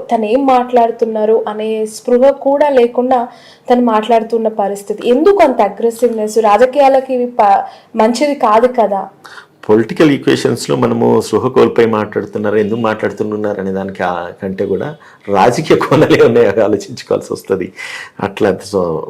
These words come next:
Speaker 2: we never know, అంటే, ఎవరి ఇంటర్‌ప్రిటేషన్స్, ఎవరు ఎందుకు, ఎట్లా, ఎందుకు చేస్తున్నారని మనకు తెలియదు కదమ్మా.
Speaker 1: Hmm.
Speaker 2: So, కాబట్టి, we cannot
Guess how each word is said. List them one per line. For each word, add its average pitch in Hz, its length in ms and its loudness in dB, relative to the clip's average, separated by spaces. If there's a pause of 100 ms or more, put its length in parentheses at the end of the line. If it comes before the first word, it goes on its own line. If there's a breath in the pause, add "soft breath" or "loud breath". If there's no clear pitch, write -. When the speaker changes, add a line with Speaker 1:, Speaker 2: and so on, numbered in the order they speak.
(600)
Speaker 2:
we 143 100 4 (540)
never 139 260 2
know, 135 280 2
అంటే, 104 240 0
ఎవరి 113 200 2
ఇంటర్‌ప్రిటేషన్స్, 131 760 -4
ఎవరు 120 200 0
ఎందుకు, 135 300 0
ఎట్లా, 139 240 -2
ఎందుకు 127 280 -4
చేస్తున్నారని 117 460 -6
మనకు 127 240 -8
తెలియదు - 320 -2
కదమ్మా. - 540 -20
Speaker 1:
Hmm. 185 100 -18 (380 loud breath)
Speaker 2:
So, 156 100 0
కాబట్టి, 156 340 2 (640)
we 123 120 -2
cannot 214 260 4